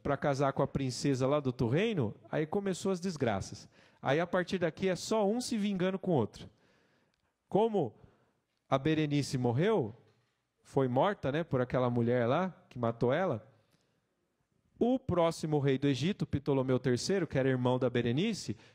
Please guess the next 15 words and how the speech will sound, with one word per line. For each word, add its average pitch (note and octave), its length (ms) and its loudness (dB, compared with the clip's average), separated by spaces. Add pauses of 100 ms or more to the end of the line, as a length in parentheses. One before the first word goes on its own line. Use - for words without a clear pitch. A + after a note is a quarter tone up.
(100)
ele E3+ 140 -2
resolveu F#3 400 0
se G3+ 160 -4
vingar. F3+ 440 0 (220)
Falou - 120 -8
assim, B3 160 -6
"Ah, A#3+ 80 -2
é G3 100 -2
assim? G#3+ 400 -2 (460)
Então F#3+ 300 -2
agora F#3+ 440 0 (420)
os D3 140 -6
Seleucidas F3+ 640 -2
vão F3+ 160 0
ver." A#2+ 240 2